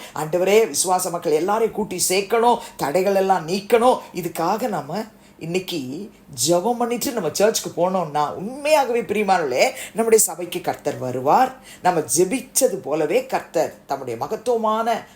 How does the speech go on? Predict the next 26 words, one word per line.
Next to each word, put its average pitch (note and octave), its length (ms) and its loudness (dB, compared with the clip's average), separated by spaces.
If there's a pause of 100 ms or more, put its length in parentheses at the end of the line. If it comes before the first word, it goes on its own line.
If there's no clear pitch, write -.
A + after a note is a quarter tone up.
(100)
நாமத்தை A3 640 -2
நாம C#3 300 -4
உயர்த்தும் G#3 580 2
பொழுது C#3 560 0 (440)
அவர் B2+ 240 -6
பெரிய D#3 460 -4
காரியங்களை B2 460 -8
செய்வார், - 360 -6 (160)
அதிசயங்களை E3 720 -2
காணப்படுவார். D#3+ 680 -8 (300)
இந்த A#3 240 2
நாளிலும், D#3+ 480 2 (140)
இந்த F3+ 140 0
ரெண்டு G3 300 0
நாளாகும் D#3+ 400 0
இருபதாம் F#3+ 420 0
அதிகாரத்திலே D3 760 -2 (540)
யோசபாத்துக்கு G#3+ 720 2
விரோதமாக F#3 580 2
மூன்று G#3+ 420 -2
கூட்டத்தார் F3+ 460 0
வருகிறார்கள். C3+ 640 -4
மோவா D#3+ 340 4
புத்திரர், F#3 500 -2 (180)
அம்மோன் D#3+ 420 0
புத்திரர், F#3+ 460 0